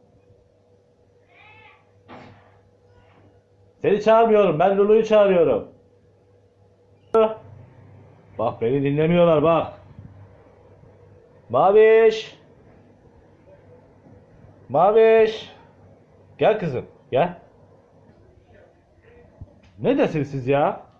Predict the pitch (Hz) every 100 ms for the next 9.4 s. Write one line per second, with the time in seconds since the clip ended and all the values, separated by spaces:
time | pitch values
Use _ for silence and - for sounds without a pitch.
0 | _ _ _ _ _ _ _ _ _ _
1 | _ _ _ 233 330 208 - 175 233 -
2 | _ _ _ _ _ _ _ _ - 147
3 | - 123 196 190 151 156 - 139 113 95
4 | - 104 120 107 104 90 87 95 120 139
5 | - - _ 90 92 107 110 110 107 90
6 | 82 - - 107 113 104 - 104 82 82
7 | 85 76 69 - _ _ _ _ _ _
8 | _ _ _ _ 76 76 69 71 - -
9 | - _ -